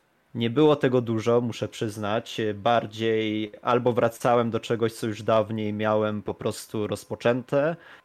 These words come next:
albo z tych nowości jak Plague Tale Requiem, czy tutaj najnowszy Pentiment, dosłownie pograłem chwilkę, więc też jakby nie czuję się tutaj, e, na siłach, żeby wydać jakiś tutaj konkretny werdykt, jeżeli chodzi o te gry.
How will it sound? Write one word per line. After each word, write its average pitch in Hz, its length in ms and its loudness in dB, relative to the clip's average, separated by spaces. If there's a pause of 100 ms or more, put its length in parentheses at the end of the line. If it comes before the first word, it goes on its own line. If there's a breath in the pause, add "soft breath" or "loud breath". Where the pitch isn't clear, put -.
(220)
albo 113 1120 4
z - 180 -14
tych - 160 -6
nowości 113 680 0
jak 101 420 0 (280)
Plague 107 220 0
Tale 101 340 2
Requiem, 120 540 0
czy 95 400 -4
tutaj 98 280 -2
najnowszy 98 400 -4
Pentiment, 101 800 -2
dosłownie 113 500 0
pograłem 110 400 0
chwilkę, 104 500 -4
więc 98 340 -10
też 107 200 0
jakby 98 280 -4
nie 98 120 -4
czuję 107 340 -6
się - 140 -12
tutaj, 104 460 -6 (460 loud breath)
e, 120 60 -8 (800)
na 117 200 -2
siłach, 143 380 4
żeby 117 600 4
wydać 123 380 2
jakiś - 300 -8
tutaj 101 640 -2
konkretny 113 520 -2
werdykt, 117 440 0
jeżeli 110 240 -2
chodzi 110 260 -2
o 104 60 -2
te 107 160 -2
gry. 110 360 0